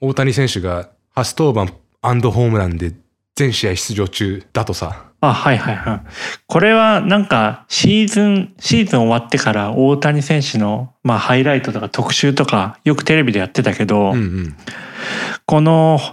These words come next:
Speaker 2: まあ、ホワイトソックス戦だよね、は、やっぱりなんかターニングポイントというか、今年の活躍を予兆するような試合の一つだったよね。
Speaker 1: うんうんうん。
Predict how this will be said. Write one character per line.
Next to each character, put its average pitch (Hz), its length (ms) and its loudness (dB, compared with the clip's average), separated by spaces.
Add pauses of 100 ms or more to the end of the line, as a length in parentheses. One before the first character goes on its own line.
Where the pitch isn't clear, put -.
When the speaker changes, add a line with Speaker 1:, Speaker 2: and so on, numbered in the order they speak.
(160)
Speaker 2:
ま 160 100 2
あ、 131 40 2
ホ 147 100 4
ワ 151 100 4
イ 165 40 2
ト 160 100 0
ソ - 240 -2
ッ 143 80 -8
ク - 140 -2
ス 135 80 -6
戦 139 200 2
だ 131 80 4
よ 104 60 2
ね、 92 320 -4 (320)
は、 127 420 0 (500)
や 139 60 2
っ 127 60 -4
ぱ 156 120 2
り 117 180 2 (420)
な 135 80 0
ん - 20 -2
か 113 60 0
タ 143 260 2
ー 147 40 4
ニ 147 160 2
ン 147 60 2
グ 135 100 0
ポ 151 160 0
イ 135 40 2
ン 113 60 0
ト 110 100 -2
と 104 100 -2
い 101 80 0
う 95 40 -4
か、 90 280 -4 (400)
今 139 160 0
年 143 260 0
の 143 440 0 (360)
活 - 320 -2
躍 135 400 2
を 135 320 2 (240)
予 120 180 0
兆 143 260 0
す 139 200 -2
る 135 80 2
よ 139 140 4
う 123 40 2
な 98 140 -2
試 - 240 0
合 117 120 2
の 113 360 0
一 - 200 0
つ - 120 -2
だ 98 80 0
っ 85 40 -6
た - 160 -6
よ 92 60 -2
ね。 92 280 -4
Speaker 1:
う 120 60 -4
ん 123 40 0
う 120 40 0
ん - 20 0
う 110 40 0
ん。 98 520 -4